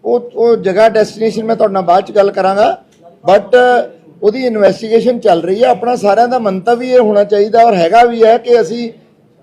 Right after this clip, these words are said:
ਨਤੀਜੇ 'ਤੇ ਪਹੁੰਚੀਏ। ਦੇਖੋ ਭਾਈ ਸਾਹਿਬ, ਉਹਦੇ ਡਿਫਰੈਂਟ, ਡਿਫਰੈਂਟ, ਅ, ਅ, ਨਾਮ ਦੇ ਦਿੰਦੇ ਆ ਲੋਕਾਂ ਦੇ, ਕਿਤੇ ਸੀ ਐਮ ਹਾਊਸ ਦਾ ਦੇ ਦਿੱਤਾ, ਕਿਤੇ ਹੋਰ ਦੇ ਦਿੱਤਾ।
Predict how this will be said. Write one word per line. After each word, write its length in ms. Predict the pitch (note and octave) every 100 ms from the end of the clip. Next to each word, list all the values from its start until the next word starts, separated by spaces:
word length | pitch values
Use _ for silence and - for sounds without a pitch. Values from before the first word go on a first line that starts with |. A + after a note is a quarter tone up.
| -
ਨਤੀਜੇ 380 | F#3 G3 A3 B3+
'ਤੇ 120 | C4
ਪਹੁੰਚੀਏ। 540 | B3+ G3+ F3 E3 D3+ - _ -
ਦੇਖੋ 160 | G3+ A3+
ਭਾਈ 140 | A3+
ਸਾਹਿਬ, 180 | G#3 B3
ਉਹਦੇ 140 | B3
ਡਿਫਰੈਂਟ, 400 | A#3+ G#3 A3+ A3+
ਡਿਫਰੈਂਟ, 480 | A3+ G#3 A3+ G#3+ -
ਅ, 20 | G3+ F#3+ - G3 F3+ E3+ F3
ਅ, 40 |
ਨਾਮ 460 | E3+ D#3+ E3+ F#3 F3+
ਦੇ 140 | E3
ਦਿੰਦੇ 340 | D#3 F3 F3+ F#3
ਆ 40 |
ਲੋਕਾਂ 380 | F3+ E3 E3+ E3+
ਦੇ, 180 | F3+ F#3
ਕਿਤੇ 280 | F3+ E3 D#3+
ਸੀ 200 | D#3+ E3+
ਐਮ 140 | E3+
ਹਾਊਸ 300 | E3 E3 -
ਦਾ 180 | E3+ F3
ਦੇ 120 | D#3+
ਦਿੱਤਾ, 300 | E3 - E3+
ਕਿਤੇ 200 | E3 E3
ਹੋਰ 260 | D3+ F3+ F3
ਦੇ 80 |
ਦਿੱਤਾ। 360 | D#3+ - F#3+